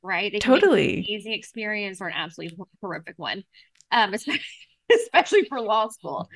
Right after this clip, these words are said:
Speaker 2: Totally. And, and
Speaker 1: So
Speaker 2: sorry, I have to ask, do you have a favorite course? Like, if, if you look back, can you think off the top of your head what your favorite course was?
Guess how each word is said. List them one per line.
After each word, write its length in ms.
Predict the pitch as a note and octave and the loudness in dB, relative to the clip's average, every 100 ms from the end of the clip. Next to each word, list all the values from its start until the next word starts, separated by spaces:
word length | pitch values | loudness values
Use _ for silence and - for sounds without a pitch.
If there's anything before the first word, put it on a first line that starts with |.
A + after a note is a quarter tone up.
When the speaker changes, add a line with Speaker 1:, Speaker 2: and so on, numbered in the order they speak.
| - G4+ | -14 2
Speaker 2:
Totally. 220 | D4+ C#4+ | 6 8
And, 160 | B3+ | 10
and 140 | C4 B3+ | 8 8
Speaker 1:
So 60 | |
Speaker 2:
sorry, 100 | F#4+ | 10
I 80 | - | 10
have 160 | C#4 G4 | 10 8
to 120 | - | 8
ask, 240 | B3+ D#4 - | 8 6 6
do 80 | A3+ | 6
you 80 | |
have 100 | C#4+ | 6
a 100 | D#4+ | 6
favorite 300 | D4 C4 B3+ | 6 4 4
course? 460 | - F3+ F4 B4 - | 4 4 6 6 4
Like, 100 | A3 | 2
if, 80 | A3+ _ _ _ | 0 _ _ _
if 40 | A3+ | 2
you 100 | A#3+ | 4
look 180 | A#3 - | 6 8
back, 220 | - - | 6 6
can 100 | A3 | 4
you 80 | G3+ | 4
think 340 | G#3 G3+ G#3 | 4 2 2
off 120 | F#3+ G3 | 0 2
the 40 | |
top 180 | F#3 F#3+ | -2 0
of 60 | |
your 120 | F#3 F3 | 0 2
head 260 | D#3 G#3 | 2 2
what 100 | - | 2
your 120 | F3+ | 0
favorite 260 | F3 F3 - | 2 0 0
course 260 | - F#3 - | 0 0 2
was? 360 | G4+ G#4 - | 2 2 -2